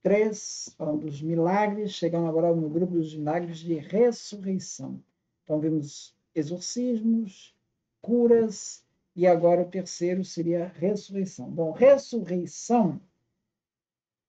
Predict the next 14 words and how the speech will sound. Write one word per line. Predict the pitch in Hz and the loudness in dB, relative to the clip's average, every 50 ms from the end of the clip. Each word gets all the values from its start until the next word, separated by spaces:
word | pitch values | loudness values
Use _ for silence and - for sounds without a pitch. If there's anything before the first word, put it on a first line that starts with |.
| _ _ | _ _
há | - 240 269 277 | 4 6 6 8
relatos | 254 302 311 294 262 262 262 262 233 | 8 8 8 8 8 8 6 4 2
de | 247 254 | -10 -4
ressurreição | 233 269 254 254 - - - 269 269 254 - 247 240 254 262 - - | 0 0 0 0 0 -2 0 0 0 2 2 0 0 0 0 -2 -2
entre | 240 254 247 - 240 233 | 0 0 0 -2 -4 -8
pagãos, | - - 285 302 302 277 247 233 226 220 202 190 - - - - - - _ _ _ _ _ _ _ _ _ _ - | -2 4 6 6 8 8 8 6 6 4 2 0 -6 -12 -20 -20 -20 -20 _ _ _ _ _ _ _ _ _ _ -2
tá? | 190 190 202 202 196 190 _ _ _ _ _ _ _ _ _ _ | 0 0 0 0 -4 -10 _ _ _ _ _ _ _ _ _ _
Isso | - 214 247 233 - - 247 226 | -2 0 0 0 0 -2 -2 0
tá | - 214 202 202 - - _ _ _ _ _ _ _ | 4 6 6 6 6 2 _ _ _ _ _ _ _
contado | - 269 269 269 254 233 - - 208 196 190 180 175 170 | 10 10 12 12 10 6 4 6 8 8 8 6 6 2
por | - 208 180 - _ _ | -2 -6 -8 -8 _ _
Plínio | - 247 277 277 269 240 226 233 | 0 2 4 6 8 8 8 8
o | 220 | 6
Velho, | 196 226 214 214 220 226 240 247 233 | 6 6 6 6 6 6 4 2 0